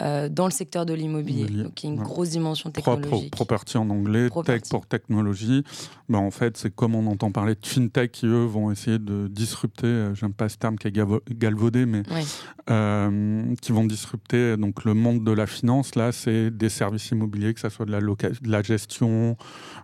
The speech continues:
Speaker 2: de la transaction, voilà, c-, certains, certains métiers du monde de l'immobilier. Et donc là, en fait, euh, c'est intéressant. Pourquoi ? Parce que la semaine dernière, on a vu tout ce qui était im-,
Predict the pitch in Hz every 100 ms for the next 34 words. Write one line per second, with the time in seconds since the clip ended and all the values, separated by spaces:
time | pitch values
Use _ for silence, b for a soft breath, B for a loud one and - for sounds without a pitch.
0 | - 104 101 101 - 107 98 - - 113
1 | 104 104 104 98 98 101 107 - - -
2 | - 107 107 104 - 113 - 113 113 107
3 | - 131 117 113 113 113 110 107 110 104
4 | 107 120 160 B B B B B B 143
5 | 120 123 113 - 135 156 160 - 117 113
6 | 151 147 165 - - - _ 127 113 110
7 | 110 110 110 113 117 - 131 120 117 131
8 | 123 - 170 - 123 139 117 - 117 110
9 | 135 135 127 123 139 131 107 107 104 120
10 | 139 B B B _ - 156 147 - 139
11 | 131 127